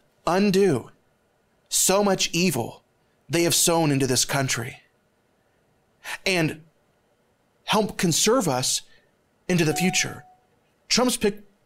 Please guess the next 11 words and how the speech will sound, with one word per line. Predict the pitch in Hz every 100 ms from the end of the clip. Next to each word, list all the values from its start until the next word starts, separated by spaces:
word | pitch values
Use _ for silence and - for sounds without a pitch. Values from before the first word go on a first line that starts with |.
| -
would | 160 151 - -
conserve | 156 139 - 226 254
us | 139 - - - - -
into | 156
the | 151
future. | 175 160 113 - - -
And | 269
even | 339 285
more | 175 196
than | 214 147 127
that, | 123 160